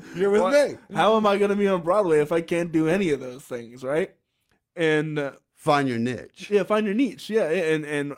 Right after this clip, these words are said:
Speaker 2: work your way into that and do that.
Speaker 1: Hey, listen, and, uh, you know, I started to put on shows, um, and with Mulberry Art Studio, um, um, April out there is wonderful. And my first show I put on, I learned a valuable lesson, dude.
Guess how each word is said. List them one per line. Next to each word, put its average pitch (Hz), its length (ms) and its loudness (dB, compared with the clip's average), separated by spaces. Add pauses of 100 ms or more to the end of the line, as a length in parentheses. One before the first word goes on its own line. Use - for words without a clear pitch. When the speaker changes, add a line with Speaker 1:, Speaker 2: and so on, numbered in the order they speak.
Speaker 2:
work 180 320 -2
your 185 100 -2
way 185 180 -2
into 170 160 -4
that 180 280 -4
and 143 160 -8
do 190 180 -4
that. 170 340 -2 (280)
Speaker 1:
Hey, 180 140 4
listen, 165 420 -2
and, 135 320 -2
uh, 120 100 -14
you 123 260 -10
know, 127 160 -4
I 135 100 2
started 160 320 -2
to 127 60 -16
put 143 220 -2
on 120 120 -2
shows, 107 640 -4 (600)
um, 104 460 0 (500)
and 107 120 -8
with 107 160 -4
Mulberry 113 380 -2
Art 135 200 -2
Studio, 95 540 -10 (300)
um, 92 460 -6 (1080)
um, 85 640 -12 (380)
April 107 560 -6
out 87 180 -16
there 87 240 -10
is 82 140 -18
wonderful. 90 560 -8 (500)
And 123 300 -2
my 120 100 -2
first 147 320 -2
show 165 140 -2
I 165 80 0
put 160 200 0
on, 165 180 0
I 113 80 0
learned 117 240 -2
a 98 40 -8
valuable 90 720 -6
lesson, 101 360 -12
dude. 76 320 -20